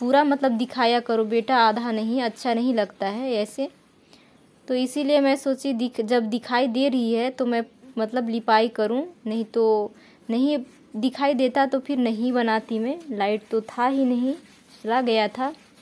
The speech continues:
क्योंकि बना रहे थे ना लाइट को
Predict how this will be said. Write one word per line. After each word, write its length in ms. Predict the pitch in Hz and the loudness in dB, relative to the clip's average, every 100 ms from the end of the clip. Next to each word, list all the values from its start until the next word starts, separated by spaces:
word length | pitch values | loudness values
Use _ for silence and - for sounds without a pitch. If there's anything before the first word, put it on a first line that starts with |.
| - - - - - _ _ _ _ _ _ - - - | -20 -20 -20 -20 -20 _ _ _ _ _ _ -20 -18 -4
क्योंकि 300 | 262 262 277 | -4 0 0
बना 360 | 240 240 240 285 | 4 4 4 4
रहे 200 | 294 277 | 4 2
थे 140 | 254 | 0
ना 140 | 254 285 | 0 2
लाइट 340 | 254 220 220 - | 4 4 2 -4
को 240 | 262 311 | -6 -6